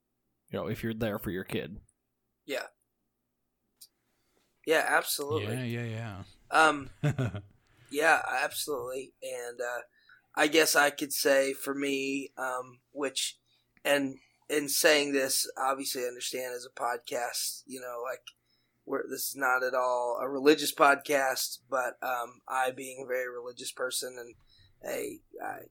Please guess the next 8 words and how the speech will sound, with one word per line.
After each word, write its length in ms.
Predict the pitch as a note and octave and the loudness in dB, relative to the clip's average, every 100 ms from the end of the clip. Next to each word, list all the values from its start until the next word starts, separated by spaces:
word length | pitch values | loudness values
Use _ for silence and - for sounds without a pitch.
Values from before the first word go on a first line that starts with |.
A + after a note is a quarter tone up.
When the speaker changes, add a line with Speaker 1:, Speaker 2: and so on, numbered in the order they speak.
| - | -14
Speaker 2:
consider 360 | C3 C3+ B2+ | -8 -8 -8
myself 560 | B2+ B2 B2 B2+ B2 - | -8 -6 -4 -4 -6 -6
a 40 | A#2+ | -10
Christian, 560 | - C3+ - C#3+ D#3 - - - - _ | -6 -4 0 -2 -2 -6 -20 -20 -20 _
um, 460 | - C3 B2 B2 C3+ _ | 0 2 2 -2 -10 _
can 220 | - C#3 | -6 -4
say 460 | C3 - C3+ C3 B2+ | -2 2 4 4 0
that 240 | A#2+ B2 | -2 -2